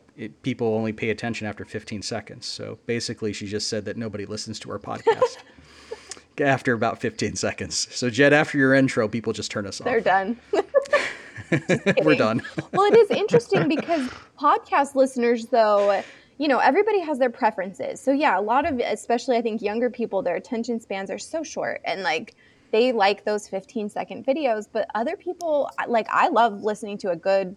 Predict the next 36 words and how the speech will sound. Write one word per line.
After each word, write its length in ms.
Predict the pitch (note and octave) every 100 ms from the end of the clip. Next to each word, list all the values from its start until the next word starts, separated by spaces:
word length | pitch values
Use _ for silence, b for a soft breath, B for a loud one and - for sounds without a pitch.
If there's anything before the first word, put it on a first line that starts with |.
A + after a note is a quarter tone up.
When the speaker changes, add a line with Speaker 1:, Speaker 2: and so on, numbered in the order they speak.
| _
Speaker 2:
you 120 | - G3
know, 160 | E3
a 80 | -
good 380 | F3 G3+ G3+ -
compelling 460 | A#3+ A3+ F3+ F3 G3
podcast 500 | C#4 G#4+ - G#3 G#3+
episode. 440 | - G3+ - - -
I'm 120 | F3+
pulled 300 | - G#3+ A#3+
in 120 | B3
by 160 | A#3+ G3+
the 80 |
story 640 | G#3+ - F#3+ F#3 F#3 F#3 F#3 B B B
and 160 | F3+
the 20 | B3
discussion, 800 | F#3+ - A3+ A3+ A3 G#3 F#3+
and, 180 | - G3
like, 160 | F#3 F3
I 120 | E3+ F3+
will 140 | G#3
sit 240 | - F#3
and 100 | F3+
listen 360 | F3 F#3 A3 G#3
to 100 | G#3
one 160 | F3+ -
of 100 | -
those, 340 | B2 C#3 G3 -
even 180 | G#3+ G#3+
if 140 | G#3
it's 240 | F#3+ F#3+ -
an 120 | G#3 -
hour 260 | D3 D3+
and 60 | C3
a 60 |
half 240 | - - -
long. 280 | - -